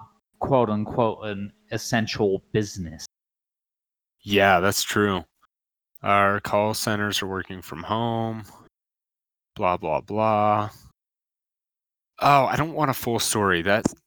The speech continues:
Speaker 2: th-, uh, this irritates me more than anything, is when you go to their website and they're like, "An update from our C E O," and it starts out, "For more than fifty years, Guitar Center," stop. Like, right there, I don't care. Like, I, I don't care what you've been doing the past fifty years.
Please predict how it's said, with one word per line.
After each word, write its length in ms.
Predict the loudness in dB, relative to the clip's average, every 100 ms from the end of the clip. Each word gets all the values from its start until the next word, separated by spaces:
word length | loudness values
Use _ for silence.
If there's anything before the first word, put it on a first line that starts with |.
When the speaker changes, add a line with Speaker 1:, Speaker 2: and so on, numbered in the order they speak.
| -16
Speaker 2:
th-, 180 | -16 -16 _ -14
uh, 120 | -6
this 280 | -4 -2 -2
irritates 500 | -2 0 0 -2 -4
me 100 | -8
more 180 | -8
than 180 | -8 -6
anything, 440 | -6 -8 -8 -10 -10
is 160 | -12
when 100 | -10
you 120 | -6
go 80 | -2
to 80 | -2
their 120 | -2
website 440 | -2 -2 -2 -2 -2
and 80 |
they're 80 | -4
like, 260 | -2 -2 -2
"An 80 | -6
update 360 | -2 -2 -2
from 140 | -4 -4
our 100 | -2
C 340 | -2 -2 -2
E 60 | -2
O," 140 | -2
and 160 | -4 -6
it 80 | -4
starts 340 | -2 -2 0
out, 200 | 0 -2
"For 160 | -4 -4
more 180 | -2 -2
than 160 | -4
fifty 360 | -4 -4 -2 -4
years, 320 | -2 -2 -4
Guitar 360 | -8 -2 0 0
Center," 340 | -2 -4 -4 -8
stop. 420 | -6 0 0 0 _ _ _ _ _ _ -12
Like, 160 | -10 -10 -18 -6
right 280 | 0 2 2
there, 400 | 0 0 0 -4 _ _ _ -2
I 140 | 0
don't 280 | 0 -2 -2
care. 340 | -2 -2 -6 _ _ _ _ _ -14 -12 -8
Like, 180 | -4 -2
I, 240 | 0 0 0
I 100 | -2
don't 220 | -4 -6
care 240 | -2 -2
what 120 | -2 -6
you've 140 | -8
been 120 | -6
doing 200 | -4 -4
the 80 | -2
past 280 | -2 -2 -4
fifty 240 | -8 -6
years. 580 | -4 -2 -2 -4 -8